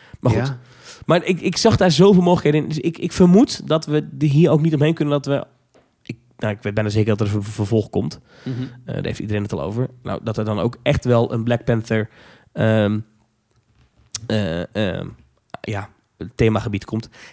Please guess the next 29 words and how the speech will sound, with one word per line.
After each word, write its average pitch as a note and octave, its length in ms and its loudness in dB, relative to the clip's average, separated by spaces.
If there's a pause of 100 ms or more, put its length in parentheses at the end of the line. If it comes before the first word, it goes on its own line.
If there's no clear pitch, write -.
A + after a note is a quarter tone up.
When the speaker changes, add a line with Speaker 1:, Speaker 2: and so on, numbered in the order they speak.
(140)
Speaker 1:
En E3 120 6
ik E3 100 4
denk E3+ 140 4
dat C#3 140 2
dat - 80 -6
ook F3 100 0
goed E3+ 160 2
is. F3+ 220 -4 (320)
En C3 120 0 (480)
ik - 60 -20
heb - 100 -2
daar C#3+ 100 4
geen C3+ 200 4
zicht E3 240 2
op. E3+ 80 0
Dit C#3+ 100 -4
is B2+ 60 -4
een - 100 -10
pure A3+ 200 4
gevoel D3+ 320 2
wat G#3+ 120 -6
ik E3 80 -10
heb. F3+ 120 -4
Maar - 80 -12
ik - 60 -10
kan F#3 120 -2
me F3 80 -2
zo D3+ 100 0
voorstellen E3 580 0